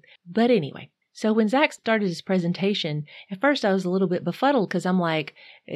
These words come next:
'cause he starts off, you know, "We're all told that the mites prefer worker bees, but actually they prefer drone bees." And I was thinking,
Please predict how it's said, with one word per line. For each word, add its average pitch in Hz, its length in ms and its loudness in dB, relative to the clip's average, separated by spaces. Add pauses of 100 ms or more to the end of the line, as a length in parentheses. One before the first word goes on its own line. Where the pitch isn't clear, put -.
'cause 214 120 2
he 196 100 0
starts 202 340 0
off, 175 240 2
you 185 60 2
know, 175 160 4
"We're 175 180 2
all 262 240 4
told 220 540 0 (320)
that 185 440 0 (140)
the 175 760 0
mites 180 440 0
prefer 175 420 -2
worker 202 380 0
bees, 190 520 2
but 170 140 -2
actually 170 320 -2
they 160 140 -2
prefer 160 280 -6
drone 240 280 0
bees." 143 240 -2
And 165 160 -4
I - 20 0
was 165 120 -4
thinking, 156 400 -4